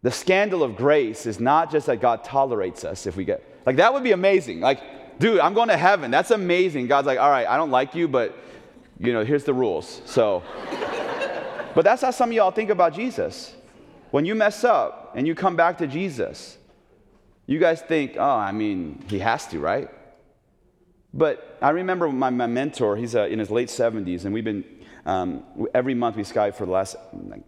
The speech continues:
eight, nine years now or so. And, uh,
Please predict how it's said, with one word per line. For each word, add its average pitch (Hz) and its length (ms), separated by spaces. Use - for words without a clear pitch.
eight, 104 200
nine 92 220
years 90 280
now 73 180
or 73 60
so. 73 280
And, 117 240
uh, 101 240